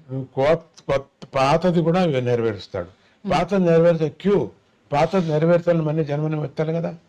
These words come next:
Speaker 2: అవును.
Speaker 1: భగవంతుడు మాట అబద్ధం కాకూడదు కదా.
Speaker 2: మ్మ్.
Speaker 1: నువ్వు అడిగావు కదా మూడు రోజుల కిందట,
Speaker 2: అవును.
Speaker 1: కానీ చాలా కోర్టులో హీరింగ్ ఉంది, చాలా రోజులు అవుతాయి పట్టింది, ఇప్పుడు తీర్మానం అయింది, ఇప్పుడు నువ్వు అనుభవించు,
Speaker 2: మ్మ్.
Speaker 1: నువ్వు లేవే,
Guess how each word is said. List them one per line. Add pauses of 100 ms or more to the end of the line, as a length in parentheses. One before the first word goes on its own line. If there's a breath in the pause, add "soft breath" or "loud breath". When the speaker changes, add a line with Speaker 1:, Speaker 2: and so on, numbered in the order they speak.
(120)
Speaker 2:
అవును. (1120)
Speaker 1:
భగవంతుడు
మాట
అబద్ధం
కాకూడదు
కదా.
Speaker 2:
మ్మ్.
Speaker 1:
నువ్వు
అడిగావు
కదా
మూడు
రోజుల
కిందట,
Speaker 2:
అవును. (100)
Speaker 1:
కానీ
చాలా
కోర్టులో
హీరింగ్
ఉంది,
చాలా
రోజులు
అవుతాయి
పట్టింది,
ఇప్పుడు (340 soft breath)
తీర్మానం
అయింది,
ఇప్పుడు
నువ్వు
అనుభవించు, (240)
Speaker 2:
మ్మ్.
Speaker 1:
నువ్వు
లేవే,